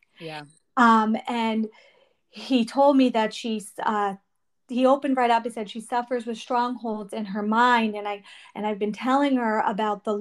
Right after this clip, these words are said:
Speaker 2: Lord, but she just won't receive him. But she is a good person. And he loves her so much because he,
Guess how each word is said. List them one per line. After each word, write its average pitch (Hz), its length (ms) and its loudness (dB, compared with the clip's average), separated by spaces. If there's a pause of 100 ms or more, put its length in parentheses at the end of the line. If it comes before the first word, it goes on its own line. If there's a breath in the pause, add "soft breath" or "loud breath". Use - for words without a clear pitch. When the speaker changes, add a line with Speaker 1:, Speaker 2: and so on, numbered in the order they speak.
Speaker 2:
Lord, 247 340 4
but 214 140 -10
she 226 140 -12
just 226 200 -8
won't 226 200 -6
receive 233 480 -4
him. 226 160 -2
But 214 100 -4
she - 140 -12 (180)
is 262 80 -2
a 247 180 -2
good 220 180 -4
person. 247 520 -4
And 202 140 -6
he 220 160 -4
loves 262 340 2
her 233 220 -2 (220 loud breath)
so 277 380 2
much 254 460 -2
because 220 540 -8 (440)
he, - 380 -10